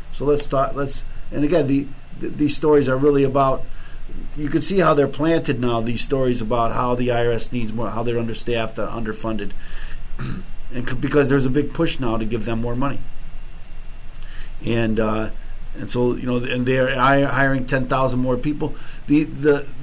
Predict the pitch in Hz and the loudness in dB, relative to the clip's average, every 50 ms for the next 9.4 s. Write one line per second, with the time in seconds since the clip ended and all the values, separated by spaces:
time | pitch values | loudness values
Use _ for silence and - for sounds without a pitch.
0 | - - 139 147 143 139 139 135 127 131 139 135 - 180 202 185 170 147 - 160 | -4 0 2 2 4 4 4 4 2 2 2 2 4 2 4 4 2 2 2 0
1 | 147 139 - 165 185 196 170 156 147 139 135 131 - - 160 151 156 147 143 127 | 0 2 2 2 2 2 2 2 2 2 2 0 2 0 0 2 2 0 0 0
2 | - - 151 147 - - 151 143 143 143 135 123 127 127 127 127 127 - - 113 | -2 -4 -4 -4 -2 -2 0 0 2 0 0 0 0 0 0 0 0 0 0 -2
3 | 123 120 110 117 123 120 117 117 - - - - - - - - - - - - | -2 -2 0 2 2 2 0 0 -4 -6 -6 -6 -6 -6 -6 -6 -4 -4 -4 -6
4 | - - - 120 117 110 113 113 113 - - - - 147 143 - - - - - | -6 -6 -6 -4 -2 0 0 0 0 -2 -2 0 0 0 0 0 -2 -4 -6 -8
5 | - - - - - 101 104 98 123 127 120 117 117 113 110 101 - - - - | -10 -10 -10 -8 -6 -4 -4 -2 0 0 2 2 2 0 0 -2 -4 -4 -6 -6
6 | - - - - - 123 117 120 120 120 - 117 - - - 120 113 120 120 131 | -6 -6 -6 -4 -4 -4 -2 -2 -4 -4 -4 -4 -4 -2 -2 -2 -2 -2 0 -2
7 | 135 131 - - - - - - - - 160 170 165 160 156 151 151 139 - 139 | -2 -2 -2 -4 -6 -6 -6 -4 -2 0 2 2 4 4 4 2 2 0 -2 -4
8 | 131 127 147 147 147 139 143 135 135 135 - - 180 190 170 - 127 104 98 98 | -2 0 2 2 4 4 2 2 2 0 0 0 0 0 0 -2 -2 -2 -2 -4
9 | 95 98 101 110 123 123 - | -4 -4 -4 -4 -4 -4 -6